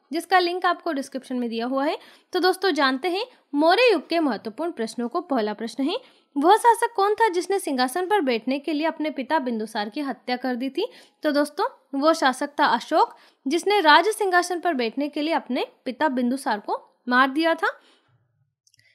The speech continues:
निम्नलिखित में सम्राट अशोक की वह पत्नी कौन थी जिसने उसको प्रभावित किया था? तो दोस्तों, उनकी पत्नी थी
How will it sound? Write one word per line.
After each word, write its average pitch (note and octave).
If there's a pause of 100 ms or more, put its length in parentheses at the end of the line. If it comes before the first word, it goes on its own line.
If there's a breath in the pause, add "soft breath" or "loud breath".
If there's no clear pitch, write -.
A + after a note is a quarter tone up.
(140)
निम्नलिखित A#4+
में A#4
सम्राट F4
अशोक E4
की F#4
वह E4+
पत्नी D4+
कौन A#3+
थी F#4
जिसने C#4+
उसको E4+
प्रभावित A3+
किया A#3+
था? A3
तो A3+
दोस्तों, A#3+
उनकी B3+
पत्नी C4
थी F#4+